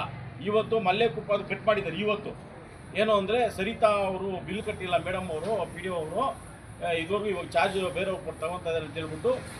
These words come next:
ಬಿಲ್ ಕಟ್ಟಿಲ್ಲ ಅಂತ ಹೇಳ್ಬಿಟ್ಟು ಕರೆಂಟ್ ಕಟ್, ಕಟ್ ಮಾಡಿದ್ದಾರೆ. ಕಟ್ ಮಾಡಿ ಮೀಟರ್ ಸಮೇತ ತೊಗೊಂಡ್ಬಂದ್ಬಿಟ್ಟು ಕುಡಿಯೋ ನೀರ್ದು ಯಾರಿಗೆ ಹೇಳ್ಕೊಬೇಕು ನಾವು? ಆ, ಇ ಓ ಸಾಹೇಬ್ರಿಗೆ ಫೋನ್ ಮಾಡಿ ಹೇಳಿದ್ರೆ, "ಹೇಳ್ತೀನಿ ಅಧಿಕಾರಿಗಳೇ" ಅಂತಾರೆ. ನಮ್ಮ ಪಿ ಡಿ ಒ ಫೋನ್ ಮಾಡಿದ್ರೆ ಫೋನೇ ತೆಗಿತಾ ಇಲ್ಲ.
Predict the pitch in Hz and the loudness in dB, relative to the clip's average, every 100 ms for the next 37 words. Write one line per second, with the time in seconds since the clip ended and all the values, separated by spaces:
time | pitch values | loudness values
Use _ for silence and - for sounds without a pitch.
0 | - - 226 233 226 208 190 185 180 190 | -10 -2 0 2 2 2 2 2 -2 0
1 | 233 - 196 226 202 - 185 175 - 196 | -2 4 4 4 0 2 4 2 0 4
2 | 214 220 196 170 180 - 220 208 196 180 | 8 8 8 4 0 2 6 6 4 -2
3 | 240 220 214 214 208 196 190 180 - - | -2 0 2 2 0 -2 -2 -2 -4 -4
4 | 196 247 233 226 156 - - - - - | 4 6 8 6 2 -4 -6 -14 -12 -12
5 | - - - - 175 214 202 190 180 180 | -12 -12 -12 2 6 8 6 2 0 -2
6 | 175 170 196 139 95 - - - - - | 2 4 6 4 2 -8 -10 -10 -10 -10
7 | - - - - - 175 180 175 170 190 | -12 -12 -12 -8 0 4 6 8 6 6
8 | 233 233 220 202 220 196 226 220 190 196 | 4 8 6 6 0 4 6 6 6 2
9 | 190 240 208 202 220 226 196 180 202 196 | 4 4 6 6 4 0 0 2 2 2
10 | 185 165 143 147 226 - - - - - | 2 0 0 2 2 0 -14 -14 -14 -4
11 | 175 190 190 185 214 240 240 190 208 185 | -2 2 4 2 2 4 4 4 0 0
12 | 190 190 208 220 196 190 170 131 | -2 0 0 2 0 -2 -2 0